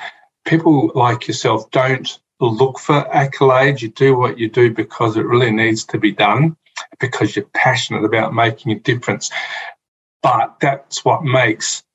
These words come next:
an appreciation of what you do all the more special. The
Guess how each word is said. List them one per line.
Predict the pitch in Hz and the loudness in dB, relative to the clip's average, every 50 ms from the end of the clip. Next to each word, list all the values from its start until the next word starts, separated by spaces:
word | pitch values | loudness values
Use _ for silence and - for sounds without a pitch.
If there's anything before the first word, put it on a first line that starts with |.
| _ _ _ _ _ - | _ _ _ _ _ -4
an | 139 117 | -2 -2
appreciation | 117 - - 180 160 - - - 120 123 135 143 139 - 123 117 | -2 0 2 2 2 2 2 2 2 4 4 2 2 0 -2 -2
of | 113 117 | 0 0
what | 120 113 - | -2 -2 -2
you | 120 117 | -4 -2
do | 113 123 117 110 | 2 2 2 2
all | - 143 127 120 | 4 2 2 2
the | 113 110 | 2 0
more | 107 107 101 | -2 -2 -2
special. | - - - 120 107 104 - 101 98 98 113 - | -4 -4 -2 -2 -2 -2 -4 -6 -8 -8 -10 -14
The | - - | -20 -12